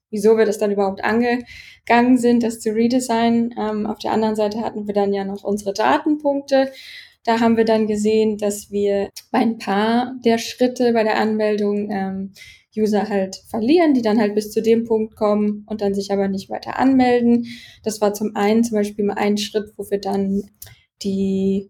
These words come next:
Firmenwebseite angefragt hatten, äh, wo man das ausfüllen müsste. Da haben wir gesehen, dass ganz viele, äh, User da einfach den Tab schließen, rausgehen, nichts zu Ende machen.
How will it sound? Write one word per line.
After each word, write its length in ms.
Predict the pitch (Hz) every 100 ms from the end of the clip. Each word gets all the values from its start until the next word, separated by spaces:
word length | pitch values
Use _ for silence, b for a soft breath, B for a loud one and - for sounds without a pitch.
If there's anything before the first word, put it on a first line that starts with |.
| _
Firmenwebseite 1600 | - 277 269 220 202 208 - 214 208 - 196 185 185 190 190 - -
angefragt 840 | 208 202 - 208 214 214 - -
hatten, 240 | 226 - 320 403 b b b b b -
äh, 200 | 220 220
wo 60 |
man 160 | 220 220
das 140 | 226
ausfüllen 400 | - 233 233 240
müsste. 220 | 233 240 214
Da 120 | 214
haben 160 | 254
wir 60 | 269
gesehen, 320 | 254 240 262
dass 160 | 254 254
ganz 280 | 247 247 -
viele, 580 | 247 240 233 233 233
äh, 120 | 226 226
User 220 | 233 233
da 220 | 220 220
einfach 280 | 226 226 214
den 140 | 220
Tab 240 | 226 220 220
schließen, 500 | - 214 208 - 220
rausgehen, 600 | 196 202 208 - 202 202
nichts 260 | 202 -
zu 140 | - 208
Ende 220 | 208 202
machen. 420 | 202 196 202 202